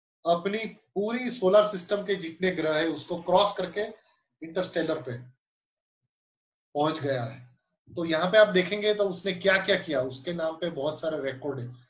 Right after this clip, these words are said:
इतना दूर satellite किसी का आज तक गया नहीं, चालीस साल पहले गया हुआ ये जो है। मजे की बात तो ये है कि इतने साल होने के बाद भी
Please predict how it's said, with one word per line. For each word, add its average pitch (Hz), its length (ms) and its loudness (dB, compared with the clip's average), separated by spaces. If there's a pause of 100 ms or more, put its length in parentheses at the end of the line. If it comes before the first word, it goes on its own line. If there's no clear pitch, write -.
(280)
इतना 190 520 6
दूर 196 600 0 (600)
satellite 185 640 2 (480)
किसी 208 260 -2
का 220 120 6
आज 180 200 4
तक 185 100 4
गया 147 240 2
नहीं, 123 200 -2
चालीस 160 320 0
साल 170 140 -2
पहले 165 260 -4
गया 147 180 -2
हुआ 143 220 -2
ये 131 160 -4
जो 123 160 -6
है। 120 200 -10 (2500)
मजे 160 260 0
की 240 140 -6
बात 233 240 4
तो 220 100 0
ये 214 260 0
है 208 160 2
कि 208 140 -8 (220)
इतने 208 360 -4
साल 196 240 -2
होने 175 300 -4
के 190 140 -4
बाद 170 380 2
भी 185 380 -2